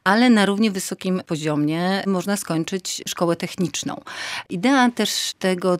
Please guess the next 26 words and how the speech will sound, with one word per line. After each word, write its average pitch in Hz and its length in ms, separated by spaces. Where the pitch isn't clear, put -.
Krakowskiego 202 480
Tygodnia 190 360
Zawodowca 185 680
polega 214 280
na 214 160
tym, 226 220
żeby 196 240
rzeczywiście 214 640
trochę, 214 420
myślę, 220 300
zrobić 233 400
to, 254 140
co 254 140
potrzebujemy 214 920
zrobić, 147 920
e, 175 160
czyli 190 320
odczarować 214 1300
mocno 175 800
tę 214 100
edukację, 214 520
która 190 200
kiedyś 190 240
była 180 160
nazywana 165 440
zawodówką 143 680